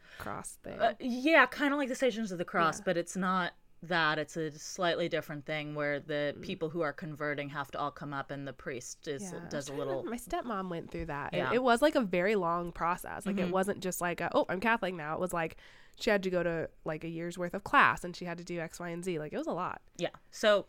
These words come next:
Speaker 2: point being, exorcisms are not uncommon, even a little bit. They still happen a ton, and
Speaker 1: Mm-hmm.
Speaker 2: probably have happened to you if you were baptized into a Christian religion, um, because most of the, not
Speaker 1: Mm.
Speaker 2: all, but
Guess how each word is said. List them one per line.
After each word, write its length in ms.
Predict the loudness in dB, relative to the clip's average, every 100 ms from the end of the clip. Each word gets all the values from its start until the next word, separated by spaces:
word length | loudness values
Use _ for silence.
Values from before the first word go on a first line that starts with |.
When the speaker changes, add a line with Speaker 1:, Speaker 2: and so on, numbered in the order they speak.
| -2
Speaker 2:
point 220 | -2 2
being, 320 | 2 2 0 -8 -18 -20 -20 -20 -20 -2
exorcisms 640 | 0 2 0 -2 0 0 2
are 200 | 0 0 -8 -4
not 240 | -2 0
uncommon, 440 | -2 -4 -4 -4
even 220 | -6 -6 -4
a 80 |
little 200 | -2 -2 0
bit. 200 | -2 0
They 140 | -2
still 320 | -4 -6 -4
happen 260 | -4 -4 -4
a 80 | -4
ton, 420 | -4 -2 -4 -8
and 340 | -6 -6 -8 -12 -2
Speaker 1:
Mm-hmm. 40 |
Speaker 2:
probably 380 | 2 2 4 2
have 160 | 4 2
happened 400 | 2 2 0 -2
to 100 | -2
you 320 | 0 2 2
if 180 | 0 -2
you 140 | -2 2
were 460 | 4 4 4 2
baptized 480 | 4 4 6 4 4
into 280 | -2 -2 -2
a 40 | -2
Christian 360 | -2 -2 -4
religion, 560 | -2 0 0 0 0 -2 -8 -20 -20 -4
um, 400 | 0 2 2 -2
because 300 | -6 -6 -4
most 320 | -2 0 0
of 180 | -2 -2
the, 320 | 0 0 0 -6 -18 -16
not 340 | -2 4 8
Speaker 1:
Mm. 40 | 8
Speaker 2:
all, 300 | 8 4 2
but 220 | 2 2